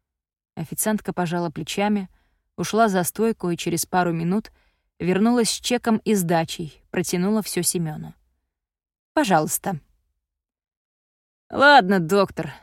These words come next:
давай тоже выметайся», протягивая руку для прощания, сказал Кузя. «Завтра приедешь?» «Не знаю, как пойдет». Семен пожал руку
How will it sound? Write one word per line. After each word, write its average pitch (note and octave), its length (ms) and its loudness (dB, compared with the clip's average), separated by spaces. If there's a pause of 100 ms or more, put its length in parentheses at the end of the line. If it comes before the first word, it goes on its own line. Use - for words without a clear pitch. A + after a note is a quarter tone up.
(100)
давай B3 340 4
тоже A#3+ 320 2
выметайся», F3+ 800 0 (320)
протягивая F3+ 640 0
руку F3+ 220 -2
для E3 160 -4
прощания, F3+ 640 -2
сказал D#3+ 420 -4
Кузя. E3 440 -8 (400)
«Завтра A3 520 4
приедешь?» A#3 720 0 (1160)
«Не F#3+ 160 0
знаю, F3+ 540 2
как - 200 -8
пойдет». E3+ 480 0 (840)
Семен A3 340 0
пожал G#3 380 4
руку G#3 480 0